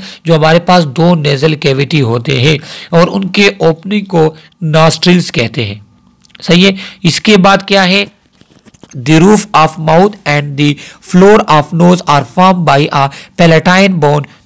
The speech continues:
the mouth part of which is commonly called hard palate। तो चूंकि हमें पता है कि हमारे nose के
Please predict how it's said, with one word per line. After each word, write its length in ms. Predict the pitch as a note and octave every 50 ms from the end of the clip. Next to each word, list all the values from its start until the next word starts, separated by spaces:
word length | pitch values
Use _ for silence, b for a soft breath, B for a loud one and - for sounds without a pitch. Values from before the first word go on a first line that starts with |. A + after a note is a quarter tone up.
| D3 A#2+ D3+
the 80 | D#3+ D3 F3
mouth 240 | F#3+ G3+ G#3+ G#3+ - -
part 260 | E3 E3+ E3+ F3 - - - D3+
of 120 | D3 - -
which 180 | E3 E3 E3 - - D3+
is 80 | - - - D#3+
commonly 400 | D3+ D3+ D3+ E3+ E3 D#3+ D#3+ D#3+ - -
called 260 | E3 F3 E3+ - B B B B -
hard 220 | D#3 D#3 D3+ D3+ - -
palate। 280 | C#3 A#2 G#2+ G#2 G2+ B B B B B B
तो 140 | - F3+ F3 E3
चूंकि 360 | F3 G3+ G#3 G#3+ - A3 A3
हमें 300 | F#3+ F3 F#3+ G3 G3+ G3 F#3+
पता 220 | F#3+ F#3 F#3+ G3+
है 120 | G3+ G#3
कि 120 | G3+ G3+ F#3+
हमारे 320 | E3+ D#3 E3+ F3+ F#3 F#3
nose 260 | E3+ F3 F3 F3 F3
के 180 | - - F#3 F3+